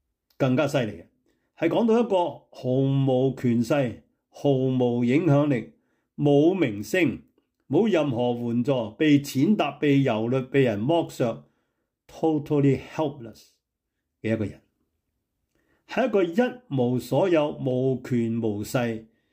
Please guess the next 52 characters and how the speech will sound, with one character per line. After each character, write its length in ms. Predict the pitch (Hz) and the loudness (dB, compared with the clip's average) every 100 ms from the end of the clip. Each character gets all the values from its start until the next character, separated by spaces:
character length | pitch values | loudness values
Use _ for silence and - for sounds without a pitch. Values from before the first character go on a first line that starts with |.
| _ _ - | _ _ -2
耶 180 | 120 117 | -2 0
穌 220 | 180 165 | 2 2
話： 280 | 117 95 _ _ _ _ _ | 0 -6 _ _ _ _ _
「這 140 | 117 | -2
人 400 | 120 135 107 - _ _ - | 2 2 0 -6 _ _ -6
就 120 | 107 - - | -6 -6 -12
有 120 | 143 | -14
福 280 | - 139 - | -4 -4 -4
了。」 60 | - - - - - _ _ _ _ _ _ _ _ _ _ _ _ _ | -12 -20 -20 -20 -20 _ _ _ _ _ _ _ _ _ _ _ _ _
但 180 | - 120 | -4 0
我 80 | 139 | 2
哋 40 | 139 131 | 2 2
要 120 | 127 | 0
了 200 | 117 120 | 0 -2
解， 220 | 104 113 | -4 -4
耶 200 | 117 127 | -2 0
穌 200 | 139 247 | 4 4
喺 40 | |
度 120 | 202 156 | 4 2
所 260 | 156 202 | 0 -2
講 300 | 139 123 185 | -2 -2 0
嘅 120 | 165 151 | 0 -2
唔 120 | 127 | -2
係 120 | 120 123 | -2 0
講 220 | 120 160 | 0 2
經 220 | 180 151 | 2 2
濟， 240 | 123 113 | 2 -2
係 120 | 110 131 | -2 -2
講 280 | 165 208 | 0 0
靈 380 | 160 123 123 127 | 0 0 0 2
裏 80 | 139 165 | 2 4
邊 200 | 156 143 | 2 2
貧 220 | 113 110 | -2 -6
窮， 140 | 110 | -6
唔 220 | 98 131 120 | -8 -6 -4
係 140 | 131 | -2
講 220 | 127 202 | 0 0
物 220 | 196 143 - | 0 -2 -4
質 180 | 220 | -4
嘅 100 | 156 | -4
貧 180 | 113 101 | -6 -8
窮。 160 | 95 87 _ _ _ _ _ _ | -10 -16 _ _ _ _ _ _
今 140 | - 277 | -2 0
日 120 | 214 | 2
人 200 | 160 143 | 2 2
嘅 60 | 208 | 2
問 180 | 180 151 | 2 0
題 60 | |
喺 120 | 131 | 0
邊 140 | 214 208 | 2 2
度 120 | 156 | 0
啊？ 200 | 139 | -2